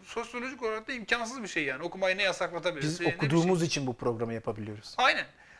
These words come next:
Speaker 1: Şimdi Risale-i Nur okusunlar arkadaşlar ama Kur'an'la karşılaştırarak okusunlar.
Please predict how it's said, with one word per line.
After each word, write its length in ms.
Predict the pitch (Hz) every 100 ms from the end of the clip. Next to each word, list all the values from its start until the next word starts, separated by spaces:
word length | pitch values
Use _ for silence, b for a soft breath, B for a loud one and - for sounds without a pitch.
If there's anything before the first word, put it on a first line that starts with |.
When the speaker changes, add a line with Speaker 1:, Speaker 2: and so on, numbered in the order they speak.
| B
Speaker 1:
Şimdi 440 | - 214 220 202 202
Risale-i 560 | 226 285 311 302 254
Nur 100 | 214
okusunlar 600 | 202 220 254 302 285 208
arkadaşlar 520 | 175 165 151 151 226 -
ama 180 | 262 262 -
Kur'an'la 360 | 196 330 285
karşılaştırarak 800 | - 185 180 196 180 185 240 208
okusunlar. 520 | 143 139 - 139 117